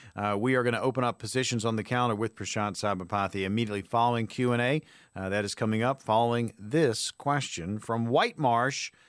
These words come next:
Teresa is there asking this. "I'm fifty-nine years old.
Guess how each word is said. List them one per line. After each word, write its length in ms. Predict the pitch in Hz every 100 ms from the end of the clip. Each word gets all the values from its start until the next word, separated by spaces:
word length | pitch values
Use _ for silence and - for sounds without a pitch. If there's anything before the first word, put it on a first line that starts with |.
| _
Teresa 640 | - 135 151 226 - 180 135
is 140 | 127
there 260 | 127 127 127
asking 500 | 135 160 - 143 123
this. 480 | 131 107 85 - - - - - - -
"I'm 160 | 117 123
fifty-nine 640 | 202 208 220 175 165 160
years 240 | 151 127
old. 400 | 117 98 104 156